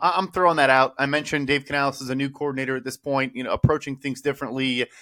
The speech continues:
have Jameson Williams, who's actually a, a, you know, a variable and a part of this offense. So, yeah, for a bunch of different reasons, I'm not taking a ton from that first matchup. We're in a dome, um, and I just, I, I do. I like both offenses for sure in this one.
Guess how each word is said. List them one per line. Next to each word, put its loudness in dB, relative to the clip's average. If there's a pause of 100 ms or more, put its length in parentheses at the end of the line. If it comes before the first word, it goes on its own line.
(200)
have 4
Jameson 0
Williams, -2
who's -6
actually -2
a, 2
a, -4
you -6
know, -2
a -8
variable 0
and 2
a -2
part 2
of -6
this -4
offense. -2
So, 4 (220)
yeah, 4
for 2
a 2
bunch 2
of -14
different -4
reasons, -8
I'm -2
not -2
taking -4
a -4
ton 0 (200)
from -12
that -4
first -6
matchup. 2
We're 0
in 0
a 0
dome, 4 (180)
um, 0
and -2
I 4
just, -4
I, 2
I 2
do. -2
I 2
like 0
both 0
offenses -2
for -20
sure 0
in -2
this -10
one. -20